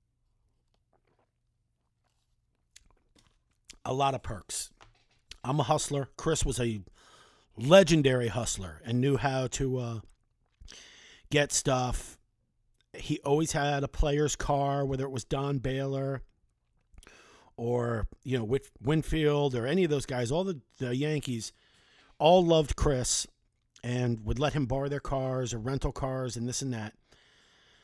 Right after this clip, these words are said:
So we found out they were gonna have a big wrestling card at War Memorial Auditorium in Holiday Park, the big venue. A lot of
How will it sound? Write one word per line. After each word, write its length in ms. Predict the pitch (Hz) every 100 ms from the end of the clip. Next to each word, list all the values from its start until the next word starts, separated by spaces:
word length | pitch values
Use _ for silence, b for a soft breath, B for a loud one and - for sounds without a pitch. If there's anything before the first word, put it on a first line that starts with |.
| b b -
So 440 | 175 160 156 165 160
we 100 | 151
found 260 | 240 262
out 120 | 240 190
they 80 |
were 120 | 175 143
gonna 200 | 170 147
have 320 | 165 156 135
a 40 |
big 260 | 110 214 196
wrestling 420 | 208 180 156 127
card 440 | - 107 90 85 - - - _ _
at 280 | 135 139 -
War 180 | 139 170
Memorial 460 | 156 151 143 139
Auditorium 560 | 135 123 185 165 92 - - -
in 100 | 123
Holiday 300 | 120 143 131
Park, 380 | 123 127 98 -
the 100 | 123
big 240 | 113 143 117
venue. 380 | 131 110 92
A 20 | 98
lot 220 | 120 131
of 160 | 113